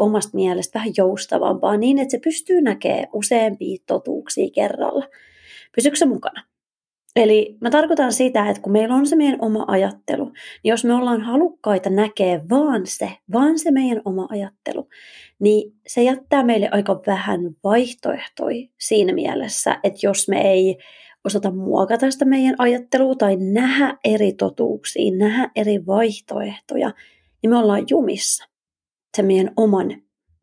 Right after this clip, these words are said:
ajattelun kanssa, niiden meidän omien tunteiden kanssa myös silloin, kun se ei palvele meitä.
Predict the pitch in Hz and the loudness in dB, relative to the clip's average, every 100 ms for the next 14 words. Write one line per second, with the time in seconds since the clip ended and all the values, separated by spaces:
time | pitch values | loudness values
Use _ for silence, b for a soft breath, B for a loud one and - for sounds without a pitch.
0 | _ - 208 190 185 - - 131 - - | _ 0 2 2 -2 -4 -4 -2 -4 -6
1 | 208 - 220 240 226 202 202 208 220 226 | -6 -6 -6 -4 0 0 2 0 0 0
2 | 190 170 185 180 - 202 208 - - - | 0 0 -2 -2 -2 -4 -4 -4 -2 -4
3 | - - 190 190 202 269 214 - - 220 | -4 -4 -2 0 2 2 0 -4 -2 0
4 | 208 - - 190 - b b _ - 208 | 0 0 -2 -4 -6 b b _ -10 -4
5 | 196 185 180 190 277 247 202 - - - | 0 0 0 -2 -2 0 0 -2 -4 -4
6 | - - 247 - | -6 -6 -8 -12